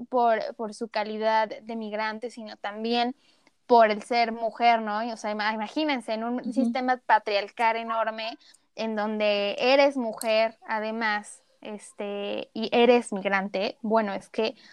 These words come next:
Speaker 2: Ujú.
Speaker 1: eh, no estás protegida por el Estado. Les interesa informarse sobre los derechos humanos, su formación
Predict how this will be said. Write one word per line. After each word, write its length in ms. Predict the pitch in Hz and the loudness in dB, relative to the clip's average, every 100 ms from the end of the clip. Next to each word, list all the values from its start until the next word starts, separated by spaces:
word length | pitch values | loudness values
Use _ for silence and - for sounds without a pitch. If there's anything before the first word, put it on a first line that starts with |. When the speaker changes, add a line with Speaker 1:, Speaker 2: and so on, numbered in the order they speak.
| - | -6
Speaker 2:
Ujú. 340 | 214 226 220 | -2 2 0
Speaker 1:
eh, 200 | - 247 - | 2 2 6
no 260 | 247 254 | 8 8
estás 400 | 269 294 - 277 | 8 4 2 0
protegida 680 | - 285 294 226 - 233 226 | 2 0 0 -8 -4 -2 -2
por 180 | 226 220 | -2 -4
el 180 | 196 - | -4 -6
Estado. 640 | 214 - 254 254 202 - _ _ _ _ _ _ _ - | -10 2 4 4 0 -4 _ _ _ _ _ _ _ -2
Les 160 | 311 | 0
interesa 580 | 277 262 254 277 294 339 | 0 -4 0 2 2 0
informarse 800 | 349 - 226 226 240 254 247 285 | -4 -2 0 0 0 -4 -2 -4
sobre 340 | 269 220 208 214 | -4 -4 -4 -2
los 180 | 214 | -8
derechos 540 | 214 226 247 - 269 254 | -6 -6 -6 -6 -10 -6
humanos, 760 | 214 214 226 233 233 233 233 - | -6 -2 0 0 0 -2 -4 -8
su 200 | - 226 | -10 -4
formación 840 | - 233 233 226 - 269 269 277 | 4 4 4 -2 -2 0 2 0